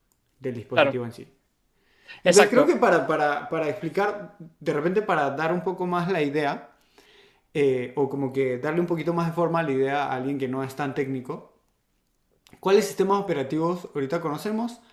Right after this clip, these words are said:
Speaker 2: Estamos hablando de sistemas operativos a nivel celular.
Speaker 1: Exacto.
Speaker 2: De igual manera se le llama sistema operativo a, a, a esto que definimos en, en computadoras, ¿no? Está el sistema operativo de Apple,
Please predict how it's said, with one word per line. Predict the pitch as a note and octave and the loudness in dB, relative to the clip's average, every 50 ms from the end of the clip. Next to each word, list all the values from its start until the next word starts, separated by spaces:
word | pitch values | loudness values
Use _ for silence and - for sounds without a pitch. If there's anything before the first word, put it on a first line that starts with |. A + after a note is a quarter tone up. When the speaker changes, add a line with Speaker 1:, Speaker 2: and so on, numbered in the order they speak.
| _ - | _ -10
Speaker 2:
Estamos | - - F3+ F3 G3 | -2 0 2 4 4
hablando | G#3+ F#3+ F3+ E3+ E3+ F3 G3 G3+ | 4 4 4 2 2 0 0 2
de | G3+ F#3+ D#3+ | 2 2 2
sistemas | D#3 - - - E3+ E3+ F#3 | 0 -2 -8 -8 -8 -8 -8
operativos | G3+ F3 F#3 E3+ D#3 D3 D#3 D#3+ E3 F3 F3 E3+ D#3 D3+ C#3+ C#3 C3+ - - - - _ _ _ _ _ _ _ _ _ - | -4 -2 0 0 0 0 0 2 4 6 6 4 4 2 -2 -6 -10 -14 -18 -20 -20 _ _ _ _ _ _ _ _ _ -2
a | - E3+ | 0 2
nivel | E3+ D#3+ D3+ D3 | 4 4 4 4
celular. | - F3 E3 D3 D3 C#3+ - - _ _ _ _ - - _ _ _ - | 2 2 2 4 4 2 2 -2 _ _ _ _ -20 -20 _ _ _ -4
Speaker 1:
Exacto. | - C#3 - E3 E3 | -4 -4 -2 0 2
Speaker 2:
De | E3 F#3 | 6 6
igual | F3+ E3+ E3 F3 E3+ F3 | 6 8 8 6 6 6
manera | F#3+ G3+ G3+ G3+ G3 F#3 F3 G3+ | 4 2 4 4 2 2 2 0
se | G3+ - - F#3+ | -2 -4 -6 -4
le | F3 D#3 | -4 -4
llama | D3+ D3 D#3 E3+ | -4 -6 -8 -8
sistema | - F#3 E3+ - E3 E3 | -12 -12 -10 -6 -4 -2
operativo | E3+ F#3+ F3+ E3+ D3+ E3 F3 F#3 A3+ C#4+ - - _ _ _ _ _ _ _ _ _ _ _ _ _ _ _ - | 2 4 2 4 4 4 4 6 6 4 2 0 _ _ _ _ _ _ _ _ _ _ _ _ _ _ _ 0
a, | E3+ E3 D#3+ D#3 - - | 4 4 4 4 4 2
a, | D#3+ D#3 - - D#3 | 0 0 2 4 2
a | D#3+ D#3+ | 2 2
esto | D#3 D#3 _ - F#3 F3+ F3 D#3 - | 0 -4 _ -4 -2 -2 -2 -2 -2
que | - E3 | -2 -2
definimos | D#3 D3+ - - D3+ D3+ D#3 E3+ F#3+ G#3+ G#3 - _ _ - - _ _ _ _ _ _ | -2 -2 -4 -6 -10 -8 -4 -4 -4 -6 -6 -12 _ _ -20 -20 _ _ _ _ _ _
en, | - E3 D#3+ D#3 D3 C#3 C3+ C3+ C3 C3 B2+ B2 B2 A#2+ A#2+ A#2 A2+ A2 G#2 - - _ _ _ _ _ _ - | 6 8 8 10 8 8 8 6 4 4 2 0 -2 -2 -4 -6 -8 -10 -14 -16 -20 _ _ _ _ _ _ -2
en | E3 D3+ | -2 2
computadoras, | C3 C#3 C3+ C#3+ C3+ - D#3 F3+ D#3+ A2+ - - - - - | 2 2 2 2 4 6 8 8 8 6 2 -4 -16 -12 -6
¿no? | C3 C3+ D#3+ | -4 -4 -4
Está | - - - C3+ | -4 0 0 0
el | B2+ B2+ | 0 0
sistema | - C#3+ - D3 | -2 -2 0 0
operativo | C3+ C#3 C3 B2 B2+ C3 B2 A2+ | 2 2 2 2 2 2 2 2
de | A2 G2+ - | 0 0 2
Apple, | - E3 F3+ F3 F3+ F3 E3 E3 - | 2 2 2 6 6 6 6 6 2